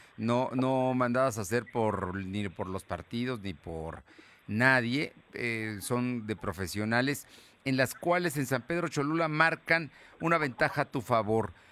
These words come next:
Eh, ¿eso te, te hace pensar que ya ganaste o qué vas a hacer, Julio Lorenzini?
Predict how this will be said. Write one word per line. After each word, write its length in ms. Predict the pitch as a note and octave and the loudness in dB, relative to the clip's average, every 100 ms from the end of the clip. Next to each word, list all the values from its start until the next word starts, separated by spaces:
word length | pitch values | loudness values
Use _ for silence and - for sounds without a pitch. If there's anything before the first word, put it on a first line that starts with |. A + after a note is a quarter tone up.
| - | -8
Eh, 200 | - C#3+ - | -2 -2 0
¿eso 240 | G#3 G3+ | 0 0
te, 680 | G3+ F3+ D#3+ D3 C#3+ C3+ B2+ G#2+ G2+ - - - | 0 0 2 4 4 4 2 -2 -8 -18 -20 -4
te 120 | D3+ | 4
hace 240 | D#3+ E3 F3+ | 4 4 -2
pensar 540 | - C3+ C#3 E3 E3+ - | -2 0 2 2 2 -4
que 120 | C#3 | -2
ya 160 | D3+ | 0
ganaste 480 | D3+ D3+ F#3 G#3+ - | 0 0 0 0 0
o 80 | F3 | -2
qué 100 | F3 | 2
vas 180 | D#3 A2+ | 0 0
a 40 | |
hacer, 300 | G2 G2+ F#2+ | -4 -2 -4
Julio 360 | E2 F#2+ E2+ E2+ | -4 -6 -4 -2
Lorenzini? 600 | G2+ G2+ G2 - E2+ | -2 0 -2 -6 -8